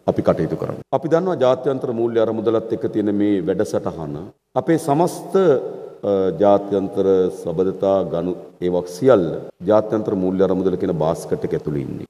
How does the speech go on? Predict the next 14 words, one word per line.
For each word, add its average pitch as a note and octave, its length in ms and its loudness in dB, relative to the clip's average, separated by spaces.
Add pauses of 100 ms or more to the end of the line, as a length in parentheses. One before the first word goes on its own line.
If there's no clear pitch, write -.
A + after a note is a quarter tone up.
(120)
දිවි A2+ 240 -6
පාර්ශවීය A2 640 0
ණය G2+ 200 0
ගනුදෙනු G#2+ 400 0 (340)
ජාත්‍යන්තර F#2 500 0
මූල්‍ය F2+ 260 -2
අරමුදල F2+ 280 -2
බාස්කට් D#2+ 360 -4
එකේ - 180 -12
ඉන්නේ. C#2+ 200 -16 (120)
බහු A2 240 -2
පාර්ශවීය A#2 640 0
ණය G2 200 -2
ගනුදෙනු G#2 380 -2